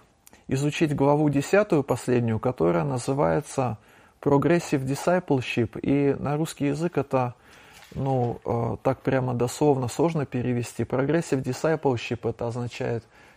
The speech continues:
discipleship, то есть ученичество, которое прогрессив, то есть которое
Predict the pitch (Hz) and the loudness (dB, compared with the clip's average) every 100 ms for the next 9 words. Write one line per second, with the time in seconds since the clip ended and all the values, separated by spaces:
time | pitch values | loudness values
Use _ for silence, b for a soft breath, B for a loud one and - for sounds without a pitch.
0 | B 131 - 165 165 139 120 - 113 95 | B -6 -2 0 0 -2 -2 -6 -6 -4
1 | 110 - 120 - 156 - 135 - 104 107 | -4 -6 -8 -6 -6 -4 -6 -6 -10 -10
2 | B B B - 127 151 151 135 - 135 | B B B -10 -4 0 0 0 -2 -4
3 | 139 139 120 110 - 120 113 - - 143 | 0 0 0 -6 -6 -6 -6 -8 -6 -2
4 | 139 131 | -2 -2